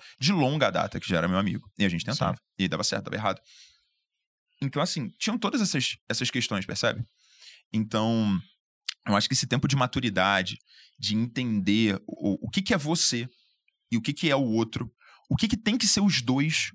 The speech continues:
Speaker 1: o que que não tem que ser ninguém, o que que ninguém é obrigado a fazer. Ninguém é obrigado no Questão de acordar quatro horas da manhã.
Speaker 2: Perfeito.
Speaker 1: Entendeu? <laughs> Só eu. Eu, eu quero acordar. E tá tudo bem. Então, assim, são pequeníssimas coisas.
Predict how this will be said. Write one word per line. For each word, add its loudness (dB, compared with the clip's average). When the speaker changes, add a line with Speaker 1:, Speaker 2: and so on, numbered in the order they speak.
Speaker 1:
o -12
que -2
que 2
não 2
tem 0
que 0
ser 0
ninguém, 2
o -4
que 0
que 0
ninguém 2
é 4
obrigado 2
a 0
fazer. 0
Ninguém 2
é 4
obrigado 2
no -2
Questão -2
de -2
acordar 0
quatro -2
horas 0
da -2
manhã. -8
Speaker 2:
Perfeito. -8
Speaker 1:
Entendeu? 2
<laughs> -2
Só 4
eu. 0
Eu, 2
eu 2
quero -2
acordar. 0
E 0
tá 0
tudo -8
bem. 0
Então, 0
assim, 2
são 2
pequeníssimas 2
coisas. -2